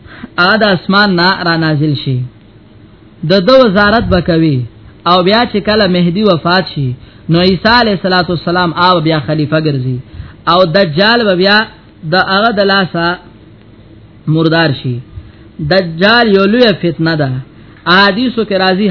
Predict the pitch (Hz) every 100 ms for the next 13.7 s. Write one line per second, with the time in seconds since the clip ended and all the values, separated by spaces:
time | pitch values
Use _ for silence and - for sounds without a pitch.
0 | 175 220 196 180 160 160 170 135 123 127
1 | - - - 165 196 247 240 214 185 185
2 | 180 180 190 - - - - 196 240 190
3 | 196 202 196 175 170 196 185 170 165 160
4 | 160 175 175 - - - - - - -
5 | - - - 170 185 226 220 190 180 185
6 | 185 208 196 165 180 175 156 151 139 127
7 | 127 - - 180 220 180 170 135 165 156
8 | 135 127 - - - - - - - -
9 | - - - - - - - - - -
10 | - 160 190 220 226 226 220 233 - -
11 | - 202 202 208 262 214 190 160 139 127
12 | 131 - - - 185 196 - 202 226 240
13 | 226 - 190 208 208 180 180